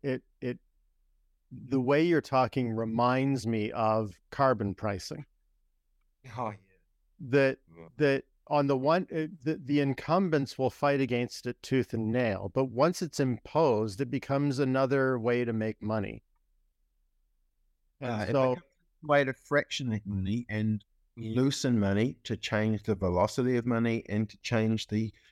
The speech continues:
Speaker 2: transactional packet size of money. Sorry to hit you with a bunch of stuff, but it
Speaker 1: Sure.
Speaker 2: the, the creation of these markets aren't always spurious, creation of these markets from a national economics perspective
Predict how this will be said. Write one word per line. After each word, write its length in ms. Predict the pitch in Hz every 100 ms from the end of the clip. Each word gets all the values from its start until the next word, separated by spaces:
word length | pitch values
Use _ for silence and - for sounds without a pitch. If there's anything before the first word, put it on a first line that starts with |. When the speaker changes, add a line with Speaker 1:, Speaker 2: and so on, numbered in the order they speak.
| _
Speaker 2:
transactional 880 | - 110 110 107 107 - - 107 101
packet 440 | - 110 - 110 -
size 420 | - 87 85 85
of 120 | 78
money. 380 | 85 78 82 - _ _ _ _ _ _ _ _ _ _ _ _ _ _ _ _ _ _ _ _ _
Sorry 360 | - 113 110 113
to 60 | -
hit 120 | - _
you 80 | _
with 80 | _
a 160 | _ -
bunch 180 | 104 -
of 80 | 95
stuff, 300 | - 92 80 -
but 220 | 95 - _
it 60 | 113
Speaker 1:
Sure. 260 | 151 107 - _ _ _ _ _
Speaker 2:
the, 120 | 123 107
the 120 | 120
creation 580 | - 135 123 135 - _
of 60 | _
these 180 | - -
markets 460 | 123 120 123 117 - 110
aren't 140 | 117 110
always 260 | 110 107
spurious, 920 | - - - 110 92 82 71 - - - _ _ _ _ _
creation 400 | - 104 110 123
of 100 | 107
these 180 | 110 107
markets 640 | 104 104 101 123 - -
from 300 | - - 101
a 80 | 92
national 560 | 95 101 104 - 92 92
economics 580 | - 98 113 131 - -
perspective 800 | 113 - - 113 - 110 104